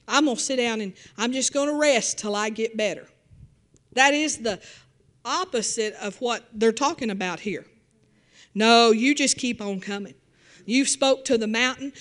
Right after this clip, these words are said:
You have faith in what you said because you believe what you say will come to pass, and you just keep on walking. See, you're playing chicken with the devil. I guarantee you he'll, he'll be the one that jumps. And, any of you not know what chicken, playing chicken's like?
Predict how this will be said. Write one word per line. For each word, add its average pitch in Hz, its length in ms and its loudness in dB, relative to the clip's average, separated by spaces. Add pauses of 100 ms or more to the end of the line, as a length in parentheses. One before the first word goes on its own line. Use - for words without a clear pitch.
(100)
You 254 220 8
have 240 260 2
faith 269 420 4
in 196 180 -4
what 247 300 -2
you 262 120 -2
said 262 420 -2
because 214 380 -2
you 262 100 0
believe 226 400 0
what 208 260 -4
you 302 140 2
say 160 320 0 (300)
will 196 120 0
come 254 280 -2
to 220 80 -6
pass, 262 420 -6 (220)
and 180 160 -6
you 226 80 -4
just 175 240 -8
keep 226 260 -10
on 233 180 -10
walking. 175 300 -10
See, 220 160 -4
you're 214 200 -4
playing 208 340 -8
chicken 196 400 -8
with 180 100 -14
the 175 60 -16
devil. 220 260 -6 (240)
I 196 140 0
guarantee 247 640 -2
you 185 200 -4
he'll, 220 300 -4
he'll 247 240 -4
be 214 180 -4
the 185 80 -8
one 202 240 -8
that 180 160 -12
jumps. 185 380 -10 (240)
And, 247 340 -4
any 311 180 -4
of 277 140 -4
you 269 60 -2
not 262 180 -4
know 233 120 -2
what 247 200 -4
chicken, 175 420 -10 (120)
playing 220 260 -6
chicken's 202 380 -10
like? 139 200 -16